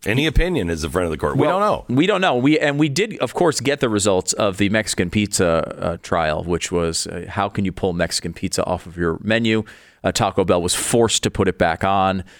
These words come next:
Speaker 2: and that was a crucial one. At least, I don't know if that was the Supreme Court, but I was very interested in the results of that one. I'll tell you that.
Speaker 1: Yeah,
Speaker 2: Mm-hmm.
Speaker 1: yeah, yeah, yeah.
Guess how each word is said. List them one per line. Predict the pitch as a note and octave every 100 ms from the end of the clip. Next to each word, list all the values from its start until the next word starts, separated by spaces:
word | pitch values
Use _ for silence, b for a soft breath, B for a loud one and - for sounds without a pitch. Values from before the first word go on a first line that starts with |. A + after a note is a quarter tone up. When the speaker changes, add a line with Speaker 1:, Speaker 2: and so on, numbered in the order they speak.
| B B
Speaker 2:
and | - F#2 F2 E2+ E2+
that | A2+ A2+ A2+
was | G#2+ F#2+
a |
crucial | - G#2+ G2+ F#2
one. | E2 D#2+ D#2 F2
At | A2
least, | B2 B2+ -
I |
don't | G3 C4
know |
if | A3+
that | E3
was | C3+
the | C3 B2
Supreme | - A#2+ - C3+
Court, | A#2 G#2 F2
but | F#2+ G2
I |
was | A2+ A2
very | A2+ A#2+ G#2+
interested | G2+ - E2+ - E2+
in | E2
the | E2+
results | E2+ F2 E2+ F2+
of |
that | D#2+ D#2
one. | - F#2+ - _
I'll | F2
tell | E2+ D#2+
you | E2+
that. | -
Speaker 1:
Yeah, | C2 G1+ - -
Speaker 2:
Mm-hmm. | F2 F#2+
Speaker 1:
yeah, | B1+ B1+ A#1 B1 - _ -
yeah, | A#1 A#1 - _ -
yeah. | A1